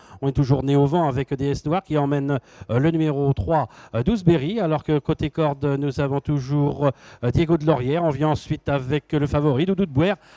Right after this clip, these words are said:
accompagné par Duchesse de Maune, un peu plus loin Désir d'Idée, avec, euh, toujours à l'arrière-garde, euh, Duc de Boisnay, avec, euh, le numéro onze, Délice Angevin. Mille deux cents mètres à parcourir, ça va bien en tête pour, euh, Doumicha, avec, euh,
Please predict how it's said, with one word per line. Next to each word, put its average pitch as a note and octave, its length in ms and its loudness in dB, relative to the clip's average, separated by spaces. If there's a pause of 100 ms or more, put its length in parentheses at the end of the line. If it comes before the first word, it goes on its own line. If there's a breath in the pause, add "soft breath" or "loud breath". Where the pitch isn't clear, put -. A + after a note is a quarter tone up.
(140 loud breath)
accompagné F3 480 2
par E3+ 160 4
Duchesse E3+ 320 0
de F3+ 100 4
Maune, G#3+ 280 4
un F3+ 80 0
peu F#3 100 2
plus F3+ 140 0
loin F3 160 2
Désir E3+ 280 0
d'Idée, F3 320 2 (280 loud breath)
avec, D#3 420 -2
euh, E3 60 2
toujours E3 320 2
à D#3+ 40 4
l'arrière-garde, C#3+ 640 0 (300 loud breath)
euh, A#2+ 60 -2
Duc B3+ 120 0
de A#3 80 4
Boisnay, D#3+ 380 2 (140)
avec, D3+ 520 -4
euh, D#3 200 4
le D#3+ 220 0
numéro D#3 280 0
onze, E3 380 2
Délice E3 340 -2
Angevin. F3 400 2 (1400 soft breath)
Mille B2+ 160 -4
deux C3+ 120 6
cents C#3+ 160 0
mètres C#3+ 160 -2
à C#3+ 60 -4
parcourir, E3+ 440 -2
ça C#3+ 140 -4
va C#3+ 80 0
bien D3 160 -2
en C#3+ 80 -2
tête E3 280 -6
pour, C#3 360 0
euh, C#3 40 -2
Doumicha, D3+ 460 -2
avec, C#3+ 320 -6
euh, D3 120 -2